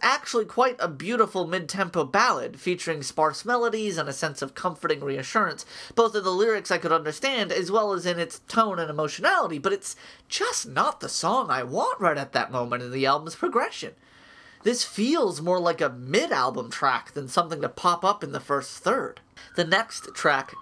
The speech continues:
Gift, slows the album down even more, and this is the first track on the album I actively don't really enjoy. Because I lyrically can't grasp what's going on, it just sounds like a sappy love song, like countless others I've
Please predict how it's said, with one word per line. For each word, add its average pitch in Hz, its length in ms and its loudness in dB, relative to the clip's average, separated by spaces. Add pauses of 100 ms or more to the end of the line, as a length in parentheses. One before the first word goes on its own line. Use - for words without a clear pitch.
(120)
Gift, 202 400 0 (380)
slows 208 320 2
the 190 120 2
album 175 300 2
down 156 220 2
even 131 220 -6
more, 120 420 -10 (100)
and 143 120 -6
this 180 180 0
is 190 100 -4
the 156 100 -2
first 190 300 0
track 175 320 2
on 143 120 0
the 143 120 0
album 135 220 2
I 135 240 -2
actively 208 480 0
don't 160 180 -2
really 175 280 -4
enjoy. 156 560 -4 (640)
Because 226 300 0
I 294 100 6
lyrically 196 460 2
can't 180 400 -2
grasp 151 420 0
what's 143 160 -4
going 139 260 -2
on, 147 280 2
it - 100 -12
just 156 300 -4 (280)
sounds 175 460 0
like 190 140 2
a 185 80 0
sappy 190 340 2
love 254 240 2
song, 110 320 -4
like 120 160 -6
countless 180 420 -4
others 147 360 0
I've 120 180 -4